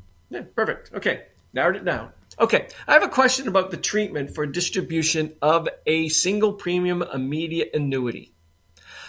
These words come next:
Assume I purchase a spia using my I R A money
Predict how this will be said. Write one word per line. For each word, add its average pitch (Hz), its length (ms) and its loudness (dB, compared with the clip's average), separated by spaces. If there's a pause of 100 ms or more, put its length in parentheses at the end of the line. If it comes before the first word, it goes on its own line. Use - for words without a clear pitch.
(160)
Assume 294 460 4
I - 160 4
purchase 214 500 2
a 196 60 0
spia 139 680 2 (460)
using 185 500 2
my 165 380 4
I 165 260 4
R 170 140 4
A 165 120 0
money 127 500 -4